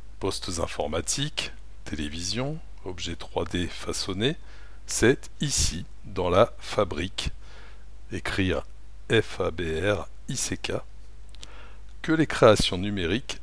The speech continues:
sites internet, newsletters, sont réalisées. Un bel espace pour travailler en solo ou en équipe sur les commandes en cours.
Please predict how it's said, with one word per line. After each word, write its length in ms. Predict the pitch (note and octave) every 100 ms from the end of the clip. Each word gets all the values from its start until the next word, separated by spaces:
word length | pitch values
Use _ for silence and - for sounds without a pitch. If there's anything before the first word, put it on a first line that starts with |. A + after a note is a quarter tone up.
| -
sites 480 | - - A#2+ - -
internet, 720 | - - - D#2+ E2 A2+ - - -
newsletters, 680 | F2 E2 E2 G2 - B2+ C#3 - -
sont 260 | - - A2+
réalisées. 560 | G#2+ G2+ F2+ D2+ C#2 - - - - - - - - - - -
Un 120 | F2+ F2
bel 240 | G#2+ A2+
espace 560 | F#2 - - G#2+ C#3 -
pour 300 | - F2 - - -
travailler 560 | - F#2 F2 D#2 - -
en 100 | C3
solo 460 | - - E2+ E2+ - -
ou 100 | A#2
en 120 | F#2+
équipe 420 | E2+ - - C3+ -
sur 220 | - G2
les 100 | F#2
commandes 500 | - F2+ G2 A2 G2
en 120 | F2+
cours. 420 | - - C2+ -